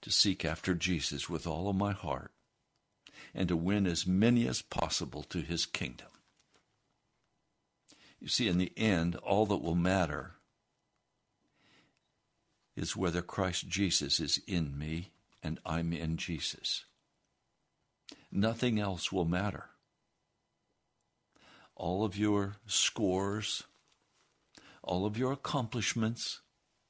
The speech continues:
all of your worldly desires, all of the stuff that you've collected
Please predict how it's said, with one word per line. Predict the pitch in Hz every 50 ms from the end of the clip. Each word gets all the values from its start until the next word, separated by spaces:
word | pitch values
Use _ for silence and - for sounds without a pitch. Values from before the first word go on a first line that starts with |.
| _ _ _ _ _ _ _ _ _ _ _ _ _ _ _ _ - - - - - -
all | - 107 101 117 127
of | 127 117
your | 127 139 139 135 135 135 - _ _
worldly | - 87 98 113 120 131 139 139 135 151 156
desires, | 143 - 135 123 113 110 127 120 117 120 120 123 127 127 127 120 - - _
all | - 110 123 143 160 170
of | 165 156 165
the | 175 170
stuff | - - - - - - - - 151 160 165 - -
that | 175 170 -
you've | 156 170 165 -
collected | - - 180 175 160 147 143 143 - - - 156 160 160 -